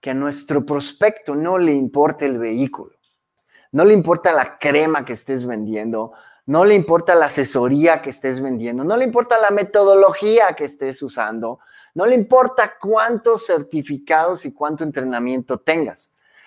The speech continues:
A Anthony Robbins, que no tiene un título profesional,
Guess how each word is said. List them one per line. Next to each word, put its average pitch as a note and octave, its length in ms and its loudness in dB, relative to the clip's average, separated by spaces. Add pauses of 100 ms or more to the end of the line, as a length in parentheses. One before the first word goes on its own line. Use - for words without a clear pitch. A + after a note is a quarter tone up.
(100)
A C#3+ 180 2
Anthony F#3+ 400 4
Robbins, D3 540 0
que A#2 140 -8
no C#3+ 180 -4
tiene D3 460 0
un C3+ 160 -6
título C#3 340 -2
profesional, A2+ 720 -6